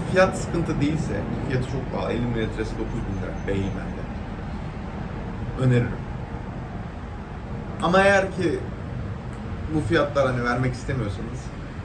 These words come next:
daha iyi alternatifler var yani en basitinden Side Effect alırsınız, doksan mililitre alırsınız. Ki Side Effect'in performansı oldukça iyi. Ama bunun performansı Side Effect'ten daha iyi bu arada. Bu parfüm hakkında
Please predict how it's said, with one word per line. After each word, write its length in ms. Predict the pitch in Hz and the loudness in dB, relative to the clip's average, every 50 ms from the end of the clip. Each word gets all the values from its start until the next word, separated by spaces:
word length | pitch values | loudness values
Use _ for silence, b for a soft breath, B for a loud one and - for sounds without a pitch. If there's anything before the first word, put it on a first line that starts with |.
| - - | 0 2
daha 220 | 147 143 139 127 | 6 6 6 8
iyi 80 | 117 110 | 6 6
alternatifler 520 | 107 104 - 110 104 101 - - - 110 | 4 2 0 -2 -4 -4 -4 -4 -4 -4
var 240 | 104 - - 101 - - | -4 -2 -4 -4 -4 -4
yani 160 | - - 107 | -4 -4 -4
en 220 | 104 98 101 98 | -4 -2 -2 -2
basitinden 340 | 95 92 - - 101 101 101 | -4 -4 -4 -4 -4 -2 -2
Side 360 | 98 - - 117 117 113 113 | -2 -2 0 4 4 4 4
Effect 340 | 110 101 101 95 - - - | 2 0 -2 -4 -4 -4 -4
alırsınız, 580 | 92 92 95 95 - - - 101 110 123 - - - - - - - - - - - | -4 -4 -4 -6 -6 -6 -6 -6 -6 -6 -6 -6 -8 -8 -8 -8 -8 -8 -6 0 0
doksan 360 | 113 107 - - 123 113 110 | 0 0 0 0 0 0 2
mililitre 380 | 101 98 98 - - 95 92 | 2 0 0 -2 -4 -4 -4
alırsınız. 500 | - - 92 - - - - - - - - - - - - - - | -4 -4 -4 -4 -6 -6 -6 -6 -6 -6 -8 -8 -8 -8 -8 -6 -6
Ki 60 | - | -6
Side 200 | - - 117 113 | -4 2 4 4
Effect'in 480 | 107 110 104 - - 104 101 101 98 - | 4 4 2 -2 -2 -2 -2 -2 -2 -2
performansı 500 | 101 101 101 104 104 101 98 95 - - | -2 -2 0 0 0 -2 -2 -2 -4 -4
oldukça 360 | - 104 98 - - - - 95 | -4 -4 -4 -4 -4 -4 -4 -4
iyi. 100 | - - | -2 0
Ama 160 | 127 147 151 | 0 2 4
bunun 140 | 170 170 156 | 4 4 4
performansı 500 | 160 151 - 151 147 147 147 143 131 - | 4 4 4 4 2 2 2 0 0 0
Side 120 | - 143 143 | 2 4 4
Effect'ten 460 | 139 131 127 123 - - 123 123 120 | 4 2 0 -2 -4 -2 -2 -2 0
daha 180 | 113 110 107 101 | 2 2 2 2
iyi 80 | 98 95 95 | 0 0 -2
bu 40 | 92 | -2
arada. 220 | - - - - 85 - - - - - - - - - - - - - - - - - - - - - - - - - - - - - - - - - - - - - - - - - - - - - - - - - - - - - - - - - - - - - - - - - | -2 -2 -2 -2 -4 -4 -4 -6 -6 -6 -6 -6 -6 -8 -8 -6 -6 -6 -6 -6 -6 -6 -6 -6 -6 -4 -4 -4 -6 -6 -6 -6 -6 -6 -6 -6 -8 -8 -8 -8 -6 -6 -6 -6 -8 -8 -6 -6 -4 -4 -4 -2 0 0 0 0 0 2 2 0 0 -2 -4 -6 -6 -6 -6 -4 -2 2
Bu 100 | 247 - | 2 4
parfüm 300 | - 196 185 175 165 170 | 6 6 6 6 4 2
hakkında 500 | 156 151 - - 143 139 135 139 147 - | 0 0 0 -2 0 2 4 4 4 4